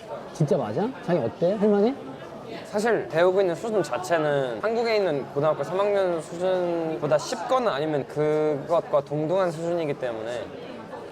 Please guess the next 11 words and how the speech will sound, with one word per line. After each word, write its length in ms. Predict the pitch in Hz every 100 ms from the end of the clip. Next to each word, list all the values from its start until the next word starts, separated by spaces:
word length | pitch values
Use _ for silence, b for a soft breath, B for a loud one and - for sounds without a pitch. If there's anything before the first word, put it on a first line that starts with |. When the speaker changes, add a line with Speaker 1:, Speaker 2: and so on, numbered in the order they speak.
| - -
Speaker 2:
영어를 600 | 151 196 247 254 247 214
잘하면은 1160 | 147 147 160 160 160 165 165 160 156 147 123 113
딱히 320 | - 196 147
어렵다고 540 | 113 139 - 196 147
느껴질 400 | 120 170 156 156
만한 280 | 156 156 151
게 80 | 120
많이는 340 | 107 120 127
없었다고 680 | 101 92 107 101 - 113 104
생각을 380 | 104 127 113
해요. 80 | 92